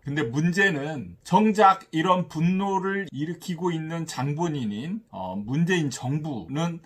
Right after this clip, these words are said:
이런 국민들의 분노에 대해서 왜 그런지, 분노는 느끼긴 하죠. 이제 표출이 되고 있으니까. 표출이 되고는 있으니까 느끼긴 하는데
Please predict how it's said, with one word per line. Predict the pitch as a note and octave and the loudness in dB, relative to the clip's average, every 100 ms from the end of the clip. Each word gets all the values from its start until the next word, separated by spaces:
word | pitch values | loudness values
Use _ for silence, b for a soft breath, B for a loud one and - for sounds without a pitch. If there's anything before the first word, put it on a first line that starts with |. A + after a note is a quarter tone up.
| b | b
이런 | C3 D3+ D#3 D3 | -4 -2 -2 -4
국민들의 | - C#3 E3+ F#3+ E3 B2+ G#2 G2 C3+ G3+ | -4 2 4 4 2 -2 -6 -6 -10 -12
분노에 | - D3 E3+ E3 G2+ E2+ - - - _ - B2+ - | -6 0 2 2 -2 -10 -18 -20 -20 _ -8 -8 -6
대해서 | G2 F#2 D3+ C#3 - - | -10 -8 -6 -6 -8 -8
왜 | A2 F3+ | -2 -2
그런지, | F3 F#3+ B2+ F2+ - - - A2+ | -2 -6 -6 -10 -20 -20 -14 -4
분노는 | D#3 F3+ G#3+ G#3 D#3 | 2 4 4 2 0
느끼긴 | D3 G3+ E3+ D#3+ | -2 -2 -2 -2
하죠. | E3+ - F2+ - | -4 -8 -10 -8
이제 | A2 G#2+ | -6 -6
표출이 | - A#3+ - A3+ | -6 -2 0 0
되고 | E3 D3 C#3 | 0 -4 -4
있으니까. | A2+ - D3+ B2 F2 F#2 C#3+ _ - | -6 -6 -6 -6 -8 -12 -12 _ -12
표출이 | B3+ A3+ C#4 B3 | -8 -2 0 2
되고는 | F#3 F#3 A3 G#3 G3+ | 2 2 4 4 4
있으니까 | E3 D#3+ G#3 F3+ F3 | 2 0 -2 -2 -2
느끼긴 | A#2+ E3 - A3+ G3 F3 | -4 -6 0 0 0 0
하는데 | F#3+ G3+ C#3 F3+ A#2 F2+ | 0 0 -2 -4 -6 -8